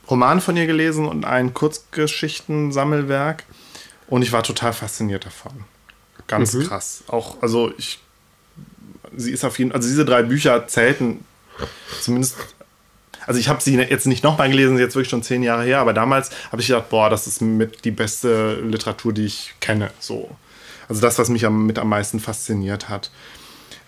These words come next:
Speaker 1: Ähm, mm, ja, sie ist aber irgendwie,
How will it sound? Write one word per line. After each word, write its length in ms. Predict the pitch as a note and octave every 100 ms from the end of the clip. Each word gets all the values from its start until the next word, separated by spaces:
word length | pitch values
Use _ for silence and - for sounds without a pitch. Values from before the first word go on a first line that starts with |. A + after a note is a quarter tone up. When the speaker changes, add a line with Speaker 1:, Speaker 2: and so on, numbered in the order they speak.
| -
Speaker 1:
Ähm, 600 | B2 B2 B2 B2 B2+ A#2+ - _ _ _ _ _ _ _ _ _ _ _ _ - - D#3
mm, 760 | D3+ A#2 A2+ A2+ A2+ A2 A2 A2 A2+ _ - - - _ _ _ _
ja, 340 | C3 A#2 G#2 A2+
sie 120 | C3
ist 120 | C#3+
aber 140 | D3+
irgendwie, 580 | A#2+ C3+ D#3+ C#3+ C3 B2+